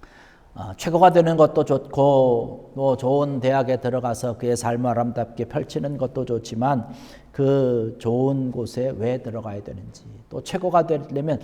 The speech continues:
왜 최고가 돼야 되는지, 최고가 된 이후에 무엇을 해야 되는지에 대한 것들을 우리가 잘 알고 깨달아야 된다는 것이죠.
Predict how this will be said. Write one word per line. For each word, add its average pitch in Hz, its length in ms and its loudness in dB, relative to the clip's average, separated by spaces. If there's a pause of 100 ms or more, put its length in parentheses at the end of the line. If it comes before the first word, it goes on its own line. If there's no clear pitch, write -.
(200)
왜 147 220 6
최고가 170 400 4
돼야 139 200 2
되는지, 110 440 -8
최고가 185 360 -4
된 165 180 0
이후에 156 540 -2
무엇을 160 500 -4
해야 247 220 0
되는지에 139 500 -6
대한 127 260 -4
것들을 123 580 -4 (280)
우리가 156 160 -2
잘 143 220 -2
알고 127 400 -2
깨달아야 170 420 -2
된다는 113 400 -6
것이죠. - 260 -16